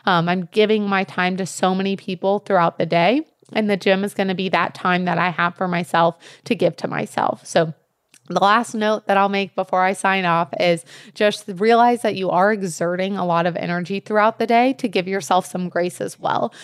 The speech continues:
Your results might follow a different path than other people that you follow or other people that you know.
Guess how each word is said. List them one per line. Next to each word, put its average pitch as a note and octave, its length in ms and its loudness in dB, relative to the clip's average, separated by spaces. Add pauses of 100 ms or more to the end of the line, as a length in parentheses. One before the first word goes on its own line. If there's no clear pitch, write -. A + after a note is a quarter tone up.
(140)
Your A3 200 2
results G#3 480 2
might F#3+ 300 -2
follow G3+ 320 4
a F#3+ 100 2
different F#3 460 -4
path E3+ 400 -2
than F3 560 0
other F#3 260 2
people F3+ 340 -4
that F3 160 -2
you F3 120 -6
follow A3 460 4
or F#3+ 160 0
other F#3 180 -2
people F#3 300 -6
that F3 180 -4
you E3+ 140 -6
know. F3 400 -6